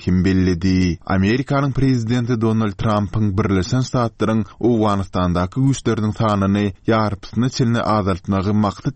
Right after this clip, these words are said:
edinýändigi barada maglumatlar peýda bolupdy. Eýranda müň dokuz ýüz ýetmiş dokuzunjy ýyldaky Islam rewolýusiýasynyň kyrkynjy ýyl dönümi bellenilýär. Müň dokuz ýüz ýetmiş dokuzunjy ýylyň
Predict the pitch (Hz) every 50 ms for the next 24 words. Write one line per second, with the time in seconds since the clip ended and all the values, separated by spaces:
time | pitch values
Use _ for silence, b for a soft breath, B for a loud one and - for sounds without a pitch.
0 | - 117 107 98 95 95 95 104 113 113 110 101 104 104 104 101 104 104 101 98
1 | 98 90 98 95 98 101 107 113 113 120 131 131 120 120 120 - - 98 85 95
2 | - 127 - 95 85 95 90 90 87 90 95 92 87 - - - - - 92 87
3 | 92 90 82 82 92 95 _ _ _ - - - - - - 92 101 104 101 95
4 | 98 95 98 98 98 95 87 92 117 139 127 135 127 - - 135 123 117 123 110
5 | 110 110 107 - 101 98 - - 101 87 - - 95 95 92 87 117 123 120 113
6 | 117 110 107 - - 110 104 - 92 - - 98 104 110 120 123 131 113 110 107
7 | 107 104 101 95 - 101 90 101 95 101 98 98 - - - 98 95 - - 90
8 | 90 90 87 117 123 113 104 120 123 120 110 117 120 123 117 113 101 92 90 87
9 | 85 92 90 90 90 90 90 90 85 87 87 90 90 90 90 90 87 87 - _
10 | - 95 113 135 139 123 139 131 - - - 127 120 123 117 110 104 95 - 95
11 | 92 - - 98 87 - 98 90 90 90 90 92 113 117 127 127